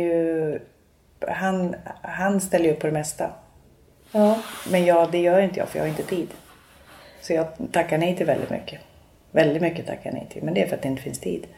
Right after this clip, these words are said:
Speaker 1: Och det, jag måste, där måste jag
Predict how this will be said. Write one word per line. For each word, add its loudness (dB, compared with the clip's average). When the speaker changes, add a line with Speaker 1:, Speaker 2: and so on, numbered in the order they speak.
Speaker 1:
Och -4
det, 0
jag 0
måste, 0
där 2
måste -2
jag 2